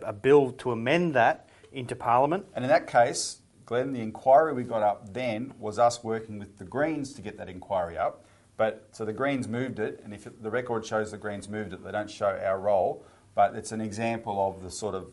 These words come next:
Speaker 2: work that we're able to do.
Speaker 1: Prior to that, we had the campaign for bank separation, the Glass-Steagall bill that we wrote. That was introduced by Bob Katter and Andrew Wilkie. That also went to an inve-, an inquiry.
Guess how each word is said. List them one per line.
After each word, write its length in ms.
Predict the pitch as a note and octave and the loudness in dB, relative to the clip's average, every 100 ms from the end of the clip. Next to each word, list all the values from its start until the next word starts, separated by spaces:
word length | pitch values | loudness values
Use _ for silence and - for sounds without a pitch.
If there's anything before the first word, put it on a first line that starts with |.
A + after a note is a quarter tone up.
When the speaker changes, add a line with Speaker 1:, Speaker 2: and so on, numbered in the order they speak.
| - G#2+ | -18 -10
Speaker 2:
work 260 | G2+ F#2 | -8 -8
that 60 | - | -6
we're 160 | F#2 | -4
able 140 | F2+ E2+ | -4 -8
to 80 | F2 | -10
do. 240 | F#2+ F3 - - | -8 -8 -12 -8
Speaker 1:
Prior 320 | - C#3+ D#3+ | 6 10 10
to 120 | D#3+ C#3 | 8 6
that, 200 | C#3 C3+ | 6 4
we 120 | B2+ | -2
had 280 | A2+ B2+ A2 | 0 0 -2
the 220 | B2 A2 - - | -8 -8 -14 -18
campaign 640 | - D3 C3+ A#2+ C3+ C3 B2+ | -6 -2 -2 0 0 0 -2
for 320 | - B2+ A2+ | 0 2 2
bank 500 | A#2 A2+ C3 C#3+ - | -2 2 2 2 -8
separation, 1080 | - - C3 B2 A2+ B2+ C#3 G3 F#3 D#3 G#2+ | -8 -2 0 2 2 2 0 -4 -4 -4 -4
the 240 | A#2 A2 G2+ | -4 -4 -6
Glass-Steagall 840 | B2+ B2 B2+ - - B2 B2+ C3+ A#2+ | 2 4 4 2 -6 -6 -2 -4 0
bill 260 | C#3 F3+ | 0 0
that 200 | F3+ B2 | -2 -4
we 240 | A#2 B2+ A#2 | -4 -6 -2
wrote. 400 | A#2 C3 E3+ - _ - - - | 0 0 0 -10 _ -20 -16 0
That 120 | C3+ | 2
was 160 | C3 A#2+ | 2 -4
introduced 680 | B2+ A#2+ G#2+ B2 A#2+ - - B2+ | -8 -8 -4 -4 -4 -10 -18 -4
by 360 | B2 A#2+ A#2 G#2+ | 4 6 4 2
Bob 320 | B2+ A2+ A#2 | 0 0 2
Katter 440 | C3+ C3+ D#3 E3+ - | 4 6 4 2 -4
and 160 | A#2 | -8
Andrew 340 | A#2+ C3 A#2+ G#2+ | -4 -4 -4 -2
Wilkie. 540 | A#2 D3 D3 F#3 F3 - - _ | 0 0 0 -6 -6 -16 -20 _
That 220 | A2 C3+ A#2+ | 4 6 6
also 460 | C#3+ D3 D3+ C#3+ | 4 2 2 2
went 240 | C3 C#3 C3+ | 2 -2 -4
to 280 | C#3+ C3+ | -4 -2
an 160 | C3 B2+ | -2 -2
inve-, 320 | A#2+ A#2+ C3 - | -4 -6 -6 -8
an 160 | C#3+ C#3 | -8 -6
inquiry. 680 | C3+ C#3 C#3 E3+ A#3 A#3 | -4 4 6 6 4 0